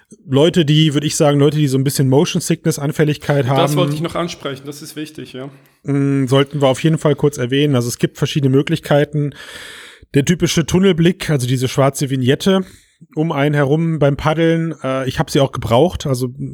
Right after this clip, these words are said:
Speaker 1: war immer so ein bisschen tagesformabhängig
Speaker 2: Mhm.
Speaker 1: bei mir. Manchmal konnte ich sie weglassen, aber am Ende hab ich sie angeschaltet und hab sie auch drinne gelassen. Also wenn ich, wenn ich gepaddelt bin, gab's halt diesen schwarzen Tunnelblick.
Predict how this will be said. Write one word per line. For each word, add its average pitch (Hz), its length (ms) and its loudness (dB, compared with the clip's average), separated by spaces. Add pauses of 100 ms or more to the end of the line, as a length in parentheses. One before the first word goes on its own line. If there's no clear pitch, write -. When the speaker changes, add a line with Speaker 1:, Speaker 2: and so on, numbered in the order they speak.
(320)
Speaker 1:
war 139 180 0
immer 139 140 2
so 127 80 0
ein 127 60 0
bisschen 143 220 0
tagesformabhängig 156 880 0
Speaker 2:
Mhm. 127 60 -6
Speaker 1:
bei 147 100 2
mir. 156 160 2
Manchmal 139 320 -2
konnte 139 220 -2
ich 127 80 -6
sie 123 120 -2
weglassen, 143 500 0
aber 123 300 2 (440)
am 127 120 -4
Ende 135 240 2
hab 127 80 2
ich 135 120 2
sie 131 100 -2
angeschaltet 131 680 0
und 120 140 -2
hab - 100 -2
sie - 120 -4
auch 113 120 0
drinne 139 300 0
gelassen. 160 460 0 (1040)
Also 120 280 -2
wenn 135 120 4
ich, 123 80 2 (100)
wenn 135 140 0
ich 131 100 -2
gepaddelt 156 500 -2
bin, 151 300 0
gab's 135 240 0
halt 131 140 -2
diesen 120 180 -2
schwarzen 127 400 -2
Tunnelblick. 160 580 0